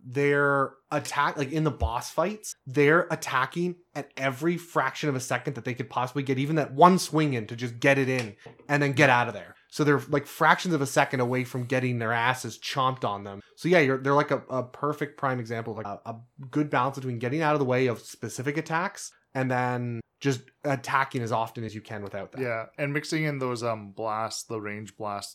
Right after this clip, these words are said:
Speaker 2: that they're called. In
Speaker 1: Oh yeah, the, the soul, soul
Speaker 2: Shot.
Speaker 1: blast, soul
Speaker 2: Soul
Speaker 1: shot.
Speaker 2: shot.
Speaker 1: Yeah, they're very
Speaker 2: Um,
Speaker 1: powerful.
Speaker 2: yeah. Okay. Cool.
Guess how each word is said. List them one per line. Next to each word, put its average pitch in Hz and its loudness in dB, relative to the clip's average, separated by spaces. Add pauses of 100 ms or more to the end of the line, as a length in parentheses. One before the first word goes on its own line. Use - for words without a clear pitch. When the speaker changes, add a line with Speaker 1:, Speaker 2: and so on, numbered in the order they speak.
Speaker 2:
that - -20
they're - -16
called. 104 -8
In 107 -12 (280)
Speaker 1:
Oh 147 10
yeah, 139 4
the, 131 2
the 127 -2
soul, 135 0 (180)
soul - -4
Speaker 2:
Shot. 104 0
Speaker 1:
blast, 104 -4
soul 113 -6
Speaker 2:
Soul 104 -10
Speaker 1:
shot. 104 -8
Speaker 2:
shot. 104 -10 (180)
Speaker 1:
Yeah, 131 0
they're 151 6
very 165 6
Speaker 2:
Um, 117 0
Speaker 1:
powerful. 104 -2
Speaker 2:
yeah. 127 4 (260)
Okay. 117 -4 (260)
Cool. 110 -6